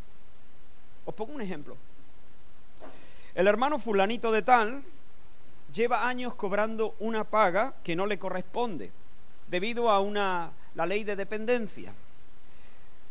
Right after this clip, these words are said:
por un hijo que tiene enfermo. Pero resulta que su hijo, es un ejemplo a, a voleo, resulta que su hijo lleva dos años muerto, pero por un error administrativo,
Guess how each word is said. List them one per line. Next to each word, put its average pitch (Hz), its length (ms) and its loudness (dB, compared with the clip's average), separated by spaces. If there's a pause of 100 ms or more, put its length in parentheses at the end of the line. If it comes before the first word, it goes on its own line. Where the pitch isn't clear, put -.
por 156 120 0
un 233 140 2
hijo 240 300 2
que 170 100 -2
tiene 196 260 2
enfermo. 175 460 2 (1300)
Pero 277 200 4
resulta 277 600 0
que 247 160 -2
su 254 180 -4
hijo, 202 260 -2
es 143 160 -2
un 185 120 0
ejemplo 185 500 -2
a, 117 400 -2
a - 500 -4
voleo, 165 320 -2 (1160)
resulta 262 640 0 (420)
que 214 100 -2
su 254 180 -4
hijo 220 320 -2
lleva 185 260 -2
dos 190 220 -2
años 196 220 -2
muerto, 202 460 -2 (840)
pero 202 220 2
por 202 300 0
un 285 180 -2 (100)
error 208 380 4
administrativo, 254 880 -2